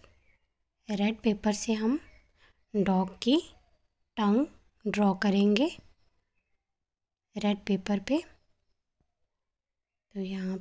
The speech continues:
पे हमने ये ड्रॉ कर दिए, अभी हम इसको कट कर लेंगे।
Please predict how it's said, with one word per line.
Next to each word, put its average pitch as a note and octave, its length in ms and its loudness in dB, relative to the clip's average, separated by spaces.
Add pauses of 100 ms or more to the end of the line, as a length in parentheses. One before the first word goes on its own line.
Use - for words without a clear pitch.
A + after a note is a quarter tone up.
पे G#3 80 -4
हमने G3+ 340 -2 (520)
ये G3 120 -14
ड्रॉ F#3+ 300 -4
कर F#3 220 -2
दिए, G3+ 360 -2 (200)
अभी G3+ 180 -12
हम G3+ 160 0
इसको G3+ 280 -2
कट A3 240 -6
कर G3 180 -2
लेंगे। F#3 460 0